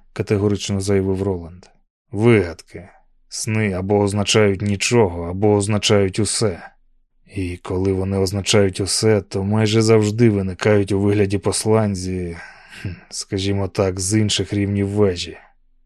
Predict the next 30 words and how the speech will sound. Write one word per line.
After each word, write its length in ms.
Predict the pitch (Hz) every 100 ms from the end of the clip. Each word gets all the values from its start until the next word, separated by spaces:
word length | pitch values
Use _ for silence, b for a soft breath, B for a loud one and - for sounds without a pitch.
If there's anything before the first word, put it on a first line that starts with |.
| _ _ _ _
Він 300 | 131 110 120
уважно 440 | 123 120 131 127 120
подивився 500 | 127 120 117 - 113
на 180 | 117 113
Едді. 360 | 92 90 87 - _ _ _ _ _ _ _
«І 240 | 113 110
не 160 | 110 107
всі 340 | 92 - 110
повідомлення 720 | 104 95 92 98 95 95 92
надсилають 680 | 92 90 - 101 98 92 95
дружні 460 | 101 107 98 95 92
нам 260 | 92 87
істоти». 560 | 87 - - 80 - 101 - _ _ _ _ _
«Хтось 640 | _ - _ 127 123 117 -
чи 220 | - 117
щось 420 | - - 117 117
без 280 | 110 117 110
мила 360 | 113 127 139 120
лізе 280 | 123 127
мені 220 | 123 123 120
в 60 |
голову? 560 | 107 127 170 170 123 98 - _ _
Це 180 | - 160
ти 100 | 208
маєш 320 | 202 156 -
на 80 | 110
увазі?» 380 | 104 98 90 92 _ _ _ _ _ _ _ _ _ _
«Гадаю, 500 | 95 90 90 95 90
що 220 | 85 - 87
можливо. 640 | 87 87 95 95 82